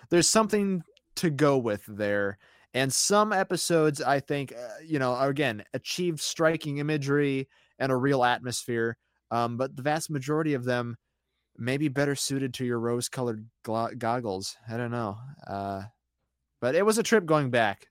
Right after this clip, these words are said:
in the time machine, as it were. And, uh,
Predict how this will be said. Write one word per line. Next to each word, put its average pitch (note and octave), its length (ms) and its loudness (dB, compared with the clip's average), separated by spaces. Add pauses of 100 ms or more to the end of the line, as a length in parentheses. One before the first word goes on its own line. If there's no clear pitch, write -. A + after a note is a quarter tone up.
in A#2+ 80 -12
the A2 80 -8
time G#2+ 240 -8
machine, G2 320 -8
as G2 100 -8
it F#2+ 80 -10
were. G2 220 -6 (580)
And, G2 200 -6
uh, F#2+ 220 -2